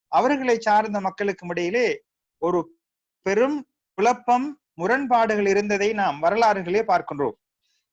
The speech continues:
இந்த முரண்-, முரண்பாடுகளை தணிப்பதற்காக ஹசன் ரலியல்லாஹு தஆலா அவர்கள் முஸ்லிம்களுடைய இரத்தத்தை பாதுகாக்க வேண்டும் என்பதற்காக அவர்களுடைய ஆட்சி பொறுப்பை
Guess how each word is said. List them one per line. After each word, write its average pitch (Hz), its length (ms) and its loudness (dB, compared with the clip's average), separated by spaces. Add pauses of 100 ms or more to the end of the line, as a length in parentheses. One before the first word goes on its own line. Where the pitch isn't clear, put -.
(120)
இந்த 208 140 -4
முரண்-, 247 400 2
முரண்பாடுகளை 262 760 2
தணிப்பதற்காக 214 1000 0
ஹசன் 262 420 -4
ரலியல்லாஹு 214 580 2
தஆலா 190 240 0
அவர்கள் 160 420 -2 (580)
முஸ்லிம்களுடைய 240 960 0
இரத்தத்தை 233 600 0 (800)
பாதுகாக்க 254 640 2
வேண்டும் 202 260 0
என்பதற்காக 180 640 -2 (520)
அவர்களுடைய 240 520 2
ஆட்சி 233 420 0
பொறுப்பை 226 460 0